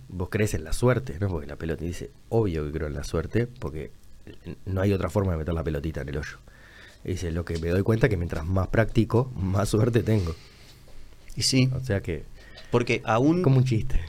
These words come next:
Speaker 2: Claro, pero es todo suerte, todo esto que yo te digo. Yo
Speaker 1: Pero
Speaker 2: hubiera
Speaker 1: suerte es el
Speaker 2: nacido,
Speaker 1: recono-, re-
Speaker 2: eh, doscientos kilómetros más para un lado y más para el otro.
Speaker 1: Y no sabemos.
Speaker 2: Hubiera nacido cien años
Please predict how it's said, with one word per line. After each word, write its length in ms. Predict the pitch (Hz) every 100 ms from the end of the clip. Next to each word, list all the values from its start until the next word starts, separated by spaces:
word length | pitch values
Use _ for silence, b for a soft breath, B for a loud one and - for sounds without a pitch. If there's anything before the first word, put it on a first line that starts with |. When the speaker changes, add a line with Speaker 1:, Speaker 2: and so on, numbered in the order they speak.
| -
Speaker 2:
Claro, 400 | - 131 139 107 98
pero 160 | 110
es 80 | 120
todo 240 | 165 156
suerte, 400 | 131 135 117 107
todo 100 | 107 147
esto 160 | 156
que 80 | 110
yo 160 | - 117
te 100 | 107
digo. 220 | 117 143
Yo 60 | 123
Speaker 1:
Pero 80 | 165
Speaker 2:
hubiera 160 | 196 -
Speaker 1:
suerte 160 | 151 127
es 100 | 156
el 60 | 147
Speaker 2:
nacido, 120 | 151 123 123
Speaker 1:
recono-, 40 | 127
re- 360 | 117 95 - - B B
Speaker 2:
eh, 400 | 135 131 120 117
doscientos 460 | 110 120 - 160 151
kilómetros 460 | 131 151 139 127 113
más 140 | 120
para 200 | 127 110
un 180 | 110 113
lado 300 | 131 143 127
y 40 |
más 140 | 110 117
para 140 | 107
el 80 | 113
otro. 320 | 175 202 208
Speaker 1:
Y 40 | 120
no 80 |
sabemos. 380 | 101 101 98 82 B B B B -
Speaker 2:
Hubiera 280 | 120 131 156
nacido 380 | 131 127 147 139
cien 200 | 135 135
años 300 | 139 135 120